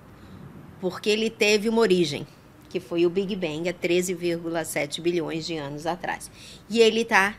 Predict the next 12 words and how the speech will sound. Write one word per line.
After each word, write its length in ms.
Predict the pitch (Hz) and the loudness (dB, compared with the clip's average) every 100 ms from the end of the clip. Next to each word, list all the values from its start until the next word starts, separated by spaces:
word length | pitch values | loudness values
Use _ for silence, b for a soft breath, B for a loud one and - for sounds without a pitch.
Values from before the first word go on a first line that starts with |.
| - | -12
se 400 | - - 214 220 | -8 -6 -4 -6
expandindo, 800 | - 190 - 202 190 156 147 139 - - - | -4 -4 -2 -2 0 -4 -8 -10 -12 -14 -4
né? 260 | 156 196 b b b b b - | -2 -2 b b b b b -8
Então, 640 | - 185 180 180 190 190 - | -2 0 0 -2 -2 -4 -6
ah, 480 | - 165 156 135 95 - - | -2 0 0 0 -4 -8 -4
ou 140 | 175 | -2
seja, 380 | 170 143 131 127 | -2 -2 -2 -2
isso, 720 | 156 151 - 226 247 240 214 175 | -2 -4 0 2 2 0 0 0
né, 200 | 196 214 | 0 0
e 140 | 160 | 0
é, 40 | 160 - | -2 0
é, 180 | 175 175 | 0 0